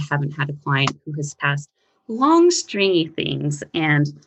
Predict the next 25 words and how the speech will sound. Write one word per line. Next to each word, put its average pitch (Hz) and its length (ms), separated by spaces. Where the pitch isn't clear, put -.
I'm 151 140
not 160 180
a 220 40
medical 214 320
doctor, 196 360
so 202 160
I 175 80
can't - 340
treat - 280
or 185 100
diagnose, 156 580
but 202 160
I 185 80
can 190 220
tell 427 360
you 160 340
that 160 220
they 175 160
looked 220 400
very 180 520
worm-like. 170 680
<laughs> 320 80
And, 262 960
um, 240 640
<laughs> 247 320